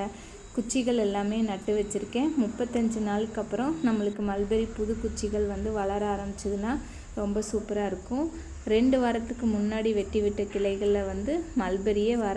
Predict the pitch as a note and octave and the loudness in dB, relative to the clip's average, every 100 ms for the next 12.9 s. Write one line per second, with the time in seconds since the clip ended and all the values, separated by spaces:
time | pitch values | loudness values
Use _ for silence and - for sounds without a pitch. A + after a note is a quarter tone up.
0 | G3 G3 G3 G3 G3 - F#3+ G3 C4 D4 | 0 0 -2 -4 -6 -4 -6 -2 -2 -2
1 | G#3+ A3 G#3 G#3+ G#3+ G#3 G#3+ A3+ G#3 G3+ | -4 2 2 2 -2 -4 -6 -2 2 2
2 | G#3 A3 G3+ G3 G3+ G#3 G3 G3 G3 G3 | 2 -2 -2 2 2 2 0 0 0 0
3 | G3 G#3 G#3+ G3 A3+ G#3 G3 G#3+ G#3+ G3 | 0 -2 -2 -4 -4 -4 -2 -4 -4 -4
4 | F#3 F#3+ G3 G3 F#3+ G#3+ G#3 F#3 F#3+ F#3+ | -4 -2 0 0 0 0 -2 -2 -4 -4
5 | F#3 F#3 G3+ - - C#4+ - - - - | -6 -6 -6 -6 -4 -4 -4 -16 -18 -12
6 | - G#3 G#3 A3 G#3+ A3 G3+ F#3 - G#3 | -2 0 0 0 0 0 -2 -4 -4 -2
7 | G3+ G3+ G3 G#3 G#3+ G3+ A#3 A#3+ A#3+ A#3 | -2 -2 -4 -2 0 0 0 0 -2 0
8 | A#3+ A#3+ G3+ G3+ G#3+ A3 G#3 G3 G3 G3+ | 2 2 2 0 2 2 2 0 -2 -4
9 | G3+ G3+ G3 G3 G3 F#3+ G3 A3+ A3+ F#3+ | -6 -4 -6 -4 -6 -6 -4 0 0 0
10 | G3 G3+ G3+ G3 G3+ F#3 G3 A3+ A3+ F#3+ | -2 -2 -2 -4 -4 0 0 2 0 0
11 | G#3 A#3+ F#3+ F#3+ F#3+ B3 E4 - - - | -2 0 0 -2 0 0 -2 -12 -18 -18
12 | - C4 B3 C4 B3 A3+ G#3 - - | -2 0 2 0 0 -2 -4 -6 -8